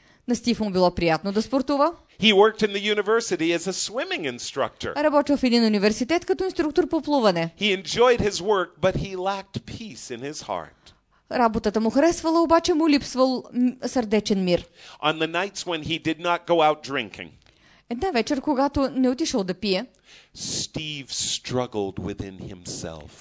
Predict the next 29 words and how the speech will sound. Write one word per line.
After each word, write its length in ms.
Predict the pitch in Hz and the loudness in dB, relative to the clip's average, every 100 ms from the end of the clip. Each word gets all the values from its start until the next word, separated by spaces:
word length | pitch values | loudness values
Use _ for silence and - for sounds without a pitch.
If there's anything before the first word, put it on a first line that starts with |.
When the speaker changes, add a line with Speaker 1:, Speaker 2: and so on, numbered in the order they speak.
| - | -18
Speaker 1:
Стив 340 | - - 339 - | -10 0 0 2
се 160 | 330 | -2
борил 360 | 208 294 311 262 | 4 4 4 2
вътре 320 | 214 294 302 | 0 0 0
в 140 | 202 | 0
себе 320 | 185 233 208 180 | 0 0 0 -2
си. 240 | - 151 - - - - - | -6 -12 -14 -20 -20 -20 2
Speaker 2:
God 360 | 156 175 160 123 | 4 8 6 4
was 120 | 131 | 0
struggling 840 | 120 - - 151 180 175 151 139 | 0 0 0 4 2 2 -4 -6
for 180 | - 147 | -2 -2
Steve's 580 | 131 - 180 165 - - | 0 0 -2 -2 -8 -6
heart. 260 | 147 135 110 _ - 214 | -4 -4 -6 _ -14 -4
Speaker 1:
Бог 280 | 226 339 | 0 0
се 180 | - 285 | 0 -2
борил 400 | 214 254 320 262 | 4 6 6 6
за 140 | 233 220 | 2 -2
сърцето 460 | 240 - 220 202 | -2 0 0 0
на 80 | 185 | -4
Стив. 380 | - 202 165 - - 196 | -2 -2 -2 -4 -8 -6
Speaker 2:
He 100 | 190 | -2
was 80 | 190 | -4
thinking 480 | - 220 208 185 165 | 0 0 0 -4 2
about 200 | 165 160 165 | 2 2 0
his 20 | |
mother 460 | 147 170 165 165 151 | 0 2 2 2 -2
and 40 | |
father. 480 | - 175 160 123 - | 0 0 0 -4 -2
Speaker 1:
Той 120 | 381 | 0